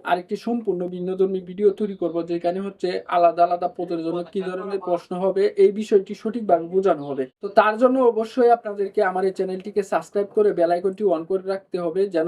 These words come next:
আমি ভিডিওটি আপলোড করলে আপনারা পেয়ে যান। আরও একটি গুরুত্বপূর্ণ বিষয় হচ্ছে, গণপূর্ত অধিদপ্তর নিয়ে আমি অনেকদিন আগে একটা ভিডিও তৈরি করছিলাম, যেখানে আপনারা ভালো রেসপন্স করছিলেন।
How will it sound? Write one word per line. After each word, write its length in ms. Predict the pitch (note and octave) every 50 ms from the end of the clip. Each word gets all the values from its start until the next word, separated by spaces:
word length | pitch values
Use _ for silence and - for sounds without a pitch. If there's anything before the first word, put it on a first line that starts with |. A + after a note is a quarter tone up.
| F#3 G3 A#3
আমি 260 | - E3 E3 E3+ E3+
ভিডিওটি 400 | E3+ F#3 F#3+ G3+ G#3 G3+ G3+ F#3
আপলোড 420 | - - D#3 D3+ - - F#3+ F#3+ F#3+
করলে 320 | - - G3+ F#3+ F3+ F3
আপনারা 280 | E3 E3 - E3 D#3+ D#3+
পেয়ে 240 | - G3 F#3+ F3+ D3
যান। 180 | C#3+ C3+ C3 - - _ _ -
আরও 200 | - G3 A#3 B3+
একটি 200 | C4 C4 - C4+
গুরুত্বপূর্ণ 560 | A3 A#3+ C4 C4 - D4 C#4 C#4 C#4+ C4+ C4+ B3+
বিষয় 260 | C4 B3 A3 A3+ G3+
হচ্ছে, 280 | G#3 G#3+ G#3 - A3+
গণপূর্ত 400 | G#3+ A3 A3 B3 B3 A#3 A3 G3
অধিদপ্তর 560 | G3+ G3+ G#3 A3 G#3+ A3 G#3+ G#3+ - G#3+ G#3 G#3
নিয়ে 180 | G#3+ G#3+ G3+
আমি 200 | F3 E3+ F3+ G3
অনেকদিন 380 | G3 F#3+ F#3+ F#3+ F#3 - G#3 G3
আগে 260 | - - D#3+ D#3 F3
একটা 220 | F3+ F3+ - F#3+
ভিডিও 300 | E3+ E3+ F3+ F3+ G#3+ A3+
তৈরি 220 | A3 - A#3 A3 G#3+
করছিলাম, 400 | - G#3+ - - F#3 F3+ F3+ F#3
যেখানে 340 | F3 F3+ F3 F#3+ F#3+ G3+ G3
আপনারা 280 | - - F3 F3 E3
ভালো 300 | D#3 C#3+ C3+ D#3 F3 F#3+
রেসপন্স 420 | F#3+ G3 F#3+ - - E3+ D3+ D3 _
করছিলেন। 500 | - D#3+ D3+ D3+ - - C#3 C3+ C3